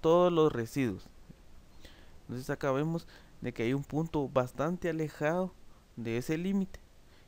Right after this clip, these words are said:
y por lo tanto este valor puede ser un punto influyente que nos puede acarrear errores al momento de la conclusión. Eliminaremos este valor de la prueba.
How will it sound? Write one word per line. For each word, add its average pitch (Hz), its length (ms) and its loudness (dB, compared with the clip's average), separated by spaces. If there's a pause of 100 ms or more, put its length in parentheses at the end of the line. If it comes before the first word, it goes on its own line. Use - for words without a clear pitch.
y 135 60 -10
por 131 180 -2
lo 123 100 0
tanto 139 360 0
este 139 180 0
valor 139 240 2
puede 135 240 0
ser 139 140 -2
un 147 180 -2
punto 180 480 0
influyente 151 720 -2 (500)
que 131 140 -2
nos 127 200 0
puede 165 520 0 (1000)
acarrear 127 520 0
errores 143 480 0
al 131 80 -4
momento 120 520 0
de 127 140 0
la 117 100 -2
conclusión. 123 920 -4 (1160)
Eliminaremos 135 760 0 (140)
este 156 300 -4
valor 160 420 2 (160)
de 110 240 -4
la 107 140 -2
prueba. 127 360 0